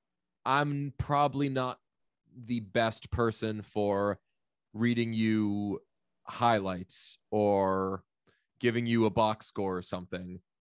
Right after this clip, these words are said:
And I don't necessarily wanna do that. I wanna be the person that has a conversation about it and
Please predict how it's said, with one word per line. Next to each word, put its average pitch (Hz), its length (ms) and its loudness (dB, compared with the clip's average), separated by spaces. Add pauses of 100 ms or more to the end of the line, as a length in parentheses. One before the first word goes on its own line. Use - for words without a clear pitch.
(120)
And 127 120 4
I 139 100 6
don't 139 120 6
necessarily 120 560 2
wanna 107 260 -2
do 101 200 -2
that. 90 280 -4 (340)
I 120 100 6
wanna 143 260 6
be 127 240 4
the 117 100 -4
person 117 580 -2
that 107 240 4 (360)
has 123 180 4
a 110 40 0
conversation 101 640 0
about 85 260 -6
it 82 140 -6 (220)
and 95 460 -2